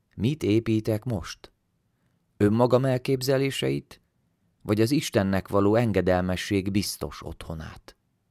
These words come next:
Uram Jézus Krisztus, Te vagy a szikla,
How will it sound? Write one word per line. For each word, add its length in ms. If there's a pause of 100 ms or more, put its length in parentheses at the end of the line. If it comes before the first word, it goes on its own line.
(1600)
Uram 340
Jézus 340
Krisztus, 540 (680)
Te 100
vagy 180
a 60
szikla, 480